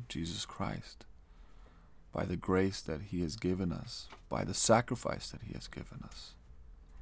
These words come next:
Lord, we seek to honor you with our actions. We seek to behave in a way that's pleasing to you in your sight.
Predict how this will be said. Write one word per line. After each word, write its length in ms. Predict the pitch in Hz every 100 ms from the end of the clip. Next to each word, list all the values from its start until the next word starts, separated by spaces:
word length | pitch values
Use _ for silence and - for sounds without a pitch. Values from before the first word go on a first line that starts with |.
| - - - - - - - - - - - - -
Lord, 220 | 98 110
we 120 | 101
seek 280 | 92 - 117
to 120 | -
honor 340 | - 92 110 101
you 180 | 90 87
with 160 | 87
our 140 | 85 101
actions. 720 | 95 104 - - 101 - - - - - - - - - - - - - - - - - -
We 80 | 92
seek 400 | - 117 104 -
to 320 | 113 92 87 - - - - - - - - -
behave 400 | 110 101 113 107
in 80 | 95
a 80 |
way 300 | 90 98 101
that's 320 | 92 85 - -
pleasing 640 | - - 123 139 107 85
to 160 | - -
you 240 | - - 113 - - - -
in 120 | 92
your 180 | 98 98
sight. 420 | - 107 -